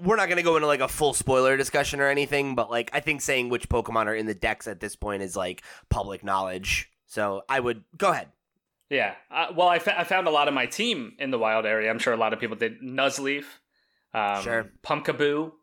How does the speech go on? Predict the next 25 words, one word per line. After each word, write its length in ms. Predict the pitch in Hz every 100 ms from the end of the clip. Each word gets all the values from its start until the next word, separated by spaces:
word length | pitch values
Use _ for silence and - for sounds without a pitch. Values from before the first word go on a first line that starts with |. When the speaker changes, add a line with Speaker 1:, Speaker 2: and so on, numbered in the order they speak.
| _ _ _ _
Speaker 2:
you 80 | 139
know, 160 | 131 131
so 240 | 165 147
th-, 320 | 139 165 180
<laughs> 20 | -
these 160 | 196
spawns 540 | - - 190 202 185 147
are, 80 |
like, 360 | 135 135 131 - _ _ _ _ _
it, 160 | - 170
it 160 | 180 190
makes 220 | 208 214
it 60 | 185
so 120 | 196
much 160 | 196
more 100 | 190
interesting. 420 | 190 190 - 117 110
Whereas 480 | 123 123 120 -
in 160 | 151 127
the 140 | 113
other 200 | 120 208
games, 320 | 160 139 135 120
you're 220 | 117 110
finding 400 | - 110 107 98
Pidgey, 480 | - 123 135 143